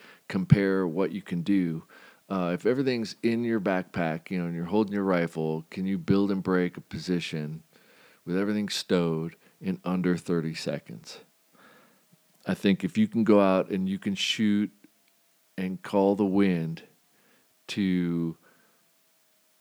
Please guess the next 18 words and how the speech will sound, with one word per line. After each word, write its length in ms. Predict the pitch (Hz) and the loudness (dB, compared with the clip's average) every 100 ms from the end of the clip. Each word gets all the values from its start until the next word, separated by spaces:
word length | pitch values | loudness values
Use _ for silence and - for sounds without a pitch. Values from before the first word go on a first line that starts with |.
| _ _ _ _ _ _ _ _ - | _ _ _ _ _ _ _ _ -10
three 300 | 101 113 117 | 0 4 4
miles 440 | 110 107 104 104 | 4 4 4 2
an 120 | 95 | 2
hour, 460 | 87 92 113 127 110 - _ _ _ _ _ _ _ _ _ - | 2 2 0 -4 -8 -20 _ _ _ _ _ _ _ _ _ -4
that's 220 | 90 90 | -4 -4
pretty 300 | - 98 85 | 2 2 2
good. 400 | 82 78 78 - - _ _ _ _ | -2 -2 -4 -8 -18 _ _ _ _
And 220 | 90 85 - | -4 -4 -8
two 160 | - 113 | -4 0
miles 400 | 98 90 87 90 | 0 0 0 0
an 100 | 85 | -2
hour 360 | 82 82 85 85 _ _ _ | -2 -2 -6 -10 _ _ _
is 220 | 85 80 | -8 -4
even 280 | 90 80 80 | -4 -4 -4
better. 420 | - 76 53 50 _ _ _ _ _ _ _ _ _ _ _ _ _ | -4 -4 -6 -14 _ _ _ _ _ _ _ _ _ _ _ _ _
I 120 | 87 87 | -8 -8
think 480 | - 95 90 - _ _ _ _ _ - 98 | -4 -4 -6 -10 _ _ _ _ _ -20 -6
that 300 | 95 85 | -2 -2